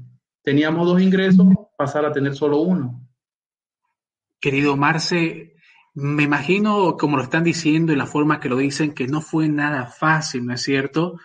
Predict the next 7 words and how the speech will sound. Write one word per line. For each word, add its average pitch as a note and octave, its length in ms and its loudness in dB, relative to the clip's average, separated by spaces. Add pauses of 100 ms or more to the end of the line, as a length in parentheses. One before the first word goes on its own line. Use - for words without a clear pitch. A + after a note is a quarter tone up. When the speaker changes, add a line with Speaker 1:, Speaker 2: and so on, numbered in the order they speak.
(360)
Speaker 2:
Pero C#3 760 2 (680)
dentro A3 640 2
de F#3+ 120 2
la C#3+ 80 4
obediencia C3 960 -2 (320)
hay E3+ 220 4
bendición. A2+ 640 -2